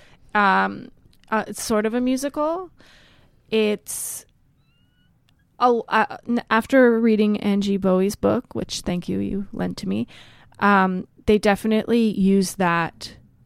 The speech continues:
as a template. It's about Bowie. It's about Iggy Pop. It's about the glam rock scene. Uh,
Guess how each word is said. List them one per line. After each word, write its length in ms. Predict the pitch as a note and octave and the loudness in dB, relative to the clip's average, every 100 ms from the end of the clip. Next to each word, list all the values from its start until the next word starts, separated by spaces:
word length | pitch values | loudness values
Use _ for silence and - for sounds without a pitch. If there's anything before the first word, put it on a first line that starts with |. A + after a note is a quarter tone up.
| _ - - - | _ -20 -20 -8
as 340 | F3+ E3+ E3 | -4 -4 -4
a 80 | F#3 | -6
template. 720 | - F3+ E3+ - - - - - | -6 -6 -6 -8 -12 -14 -14 -4
It's 300 | G#3 - G#3+ | -4 -4 -8
about 440 | G3+ G#3+ G3+ G3 G3 E3+ | -2 0 0 -2 -10 -4
Bowie. 720 | G#3 G#3 G3+ A#3 C#4 D#4 D#4+ - - - - - - | 0 2 2 2 0 0 -2 -6 -20 -20 -20 -18 -8
It's 300 | A3 G3+ - | -8 -6 -10
about 500 | G3+ A3+ G#3 G3+ - | -6 -2 0 -2 -4
Iggy 420 | - A3 G3+ G3+ | -4 -4 -2 -6
Pop. 600 | - A3 G#3+ G#3+ A3 - - | -4 -2 0 2 0 -6 -10
It's 180 | G#3 | -6
about 380 | G#3 G#3 G#3 F#3+ | -2 0 0 0
the 140 | G#3 G3 - | -4 -6 -10
glam 560 | - G3 G#3 G3+ G3+ G#3+ | -10 -4 -2 0 -2 -2
rock 440 | G3+ F#3+ F#3+ - | 0 2 0 -4
scene. 720 | - - - G3+ G3 G3 G3 - _ _ - - | -14 -10 -4 -2 0 -2 -4 -10 _ _ -20 -8
Uh, 480 | F#3+ F3+ E3+ C#3 | -4 -2 -4 -6